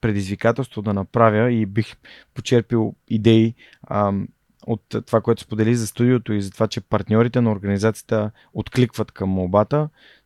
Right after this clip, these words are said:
И в момента търся хора, които да финансират това заснемане на тези срещи. Защото искам да направя десет-дванайсет, а, влог видеа между, а, там петнайсетина минути, в които да разкажа до градовете, до които съм отишъл. Защото аз съм в София,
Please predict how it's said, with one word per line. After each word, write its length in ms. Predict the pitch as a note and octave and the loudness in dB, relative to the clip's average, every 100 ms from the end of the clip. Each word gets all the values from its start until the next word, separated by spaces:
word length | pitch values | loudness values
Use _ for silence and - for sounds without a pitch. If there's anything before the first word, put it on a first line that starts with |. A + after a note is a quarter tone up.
| - | -4
И 100 | C3 | -4
в 100 | - | 0
момента 340 | A#2+ C3 C3 A#2 | 2 2 2 -4
търся 400 | B2 A2+ C#3+ C3+ | -8 -6 -4 -4
хора, 280 | - B2 | 0 0
които 240 | B2 A#2+ B2+ | -2 -6 -4
да 120 | A#2 | -4
финансират 680 | - A2+ G#2+ - C3+ B2 - | -2 0 0 0 0 0 -2
това 160 | - A#2+ | -2 0
заснемане 640 | A2 - A#2+ B2+ B2+ A2+ | 0 0 2 4 4 2
на 100 | G2+ | 0
тези 240 | G2 F#2 F2 | -4 -6 -6
срещи. 480 | - G2+ - - _ - - - | -6 -6 -8 -14 _ -20 -20 -16
Защото 220 | - A2+ | -12 -10
искам 240 | - A2+ | -6 -4
да 60 | G#2+ | -4
направя 300 | G2 G#2 G#2 | -2 -2 0
десет-дванайсет, 1040 | G2+ - G2+ G2 G2+ G2+ G2+ A2 A2 A2+ - - _ - | 0 -4 -4 -2 0 0 -2 0 2 2 -4 -20 _ -6
а, 200 | G2+ G2+ | -2 -2
влог 320 | G2+ A2 G2+ | 2 0 2
видеа 360 | G#2 G2+ G#2 | 0 2 2
между, 480 | G#2 G2 G2 G#2 G#2+ G#2+ _ _ | 2 0 0 0 0 -4 _ _
а, 140 | - G2 | -8 -4
там 280 | G2 G2 | -2 -2
петнайсетина 560 | G2 A2+ A2 G2+ A#2 A2+ | -2 0 0 0 2 4
минути, 340 | G#2+ G#2+ A2+ | 4 4 0
в 80 | A2 | -4
които 300 | - A2+ A#2 | -4 -2 0
да 100 | A2+ | 2
разкажа 440 | G#2 - A2 A2+ A2 | 0 0 0 2 0
до 160 | A2+ | -2
градовете, 460 | G2+ G#2+ G#2 A#2 B2+ | 0 0 4 4 2
до 80 | G#2+ | -2
които 180 | G2 | -4
съм 120 | - F#2 | -4 -6
отишъл. 280 | - - | -6 -10
Защото 360 | G2 A2 B2+ A#2+ - _ | -6 -4 -4 -6 -10 _
аз 140 | A2+ A2+ | -4 -2
съм 120 | A#2+ | -2
в 40 | |
София, 400 | - B2 G#2+ G#2+ | 0 0 0 -2